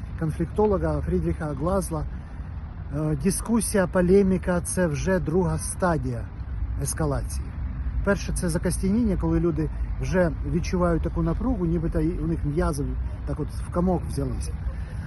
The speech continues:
А друга стадія, полеміка, вони вже хочуть наполе-, наполегливо переконати іншу сторону, що лише вони праві. І саме головне на цьому етапі дискусії часто втрачається і істина,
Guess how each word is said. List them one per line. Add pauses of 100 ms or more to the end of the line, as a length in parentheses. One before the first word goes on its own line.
(160)
А (520)
друга
стадія,
полеміка,
вони
вже (120)
хочуть (440)
наполе-,
наполегливо
переконати
іншу
сторону, (280)
що
лише
вони
праві. (600)
І (460)
саме
головне
на
цьому
етапі (120)
дискусії (320)
часто
втрачається (280)
і
істина,